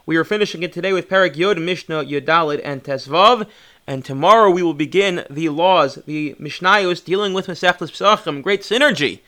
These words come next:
as we approach the Yom Tov Pesach. What better way to prepare for it, and more exciting way to prepare for it, than learning Mishnayos? I mean, unless you get excited by, uh, cleaning your house.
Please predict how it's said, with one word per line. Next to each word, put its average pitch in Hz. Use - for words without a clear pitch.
as 151
we 147
approach -
the 147
Yom 196
Tov 165
Pesach. 175
What 160
better 202
way 190
to 190
prepare 226
for 139
it, 127
and 143
more 139
exciting 190
way 135
to -
prepare 135
for 160
it, 180
than 165
learning 220
Mishnayos? 226
I -
mean, 180
unless 156
you 151
get 139
excited 139
by, 135
uh, 139
cleaning 185
your 175
house. 240